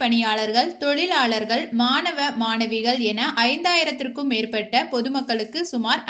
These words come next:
ஐம்பது லட்சம் மதிப்பில் நலத்திட்ட உதவிகள் வழங்கப்பட்டது. கோவை மாநகர் மாவட்ட தி மு க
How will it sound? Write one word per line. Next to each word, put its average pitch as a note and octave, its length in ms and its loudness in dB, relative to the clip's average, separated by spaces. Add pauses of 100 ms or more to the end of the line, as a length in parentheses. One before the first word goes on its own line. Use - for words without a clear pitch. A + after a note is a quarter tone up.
ஐம்பது E4+ 340 -2
லட்சம் B3 300 -2
மதிப்பில் A3 360 -4
நலத்திட்ட B3+ 520 -2
உதவிகள் A3+ 500 -2
வழங்கப்பட்டது. G3+ 720 -4 (840)
கோவை G4 420 6
மாநகர் B3 600 4
மாவட்ட A#3 420 0
தி A#3+ 160 2
மு A3+ 200 0
க C#4+ 200 4